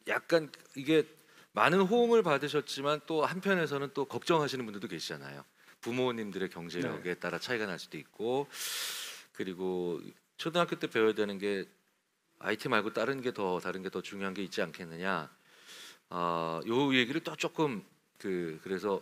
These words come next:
Speaker 1: 요 자리에서 한번 더 부연 설명을 해주시면 좋을 것 같은데요.
Speaker 2: 네, 제가 그때 티비엔에서 강의를 하면서 강연 끝내면서 이제 결국 교육이 중요하다. 특히 아이티 교육을 더 열심히 해야 되고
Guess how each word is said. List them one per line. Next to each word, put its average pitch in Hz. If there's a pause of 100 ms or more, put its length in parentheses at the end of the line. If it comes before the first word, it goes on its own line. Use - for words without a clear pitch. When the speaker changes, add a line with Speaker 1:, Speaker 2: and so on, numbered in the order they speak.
(100)
Speaker 1:
요 113
자리에서 123
한번 101
더 87
부연 110
설명을 92
해주시면 107
좋을 92
것 73
같은데요. 123 (300)
Speaker 2:
네, 127
제가 143
그때 151
티비엔에서 160
강의를 131
하면서 120 (400)
강연 123
끝내면서 147
이제 120
결국 135
교육이 214
중요하다. 120 (540)
특히 139
아이티 143
교육을 135 (280)
더 120
열심히 127
해야 190
되고 117